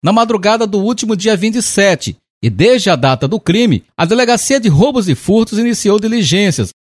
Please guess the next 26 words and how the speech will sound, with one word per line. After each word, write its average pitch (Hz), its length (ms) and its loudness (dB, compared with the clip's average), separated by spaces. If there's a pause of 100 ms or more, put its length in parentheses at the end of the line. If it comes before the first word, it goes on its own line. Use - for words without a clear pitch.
para 113 160 0
identificar 185 680 0
e 202 80 -4
capturar 220 560 0
os 175 140 -2
envolvidos. 170 760 0 (200)
Dados 160 420 -2
preliminares 196 720 0 (140)
indicavam 226 640 0
que 208 260 0
essa 240 300 0
modalidade 160 640 0
criminosa 170 760 0
teria 226 260 2
sido 208 240 -2
praticada 190 680 -2
por 214 320 -2
algum 226 340 0
grupo 196 300 0
especializado, 185 920 0 (220)
oriundo 202 500 0
de 185 140 -2
outro 185 240 0
estado 170 400 0
da 170 120 0
federação. 170 720 0